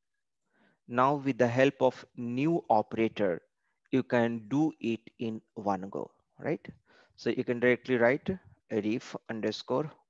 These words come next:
O B J equals to new, and then C L underscore A B C. That's it.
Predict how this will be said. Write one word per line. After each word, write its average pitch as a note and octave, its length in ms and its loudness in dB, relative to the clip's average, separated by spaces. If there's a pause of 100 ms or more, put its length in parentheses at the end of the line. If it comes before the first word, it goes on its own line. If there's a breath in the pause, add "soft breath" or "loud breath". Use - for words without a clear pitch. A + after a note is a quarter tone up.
(160)
O C3 160 0
B C3+ 220 -4
J C#3+ 300 -2 (240)
equals G#2+ 440 -4
to G2+ 240 -6 (160)
new, A#2 460 -4 (840 soft breath)
and G#2+ 260 0
then G#2+ 240 2
C B2 480 -4
L B2+ 180 2 (100)
underscore G2+ 560 -2 (120)
A G#2+ 100 -4
B D2+ 160 -8
C. - 300 -6 (140)
That's G#2 320 2
it. - 220 -10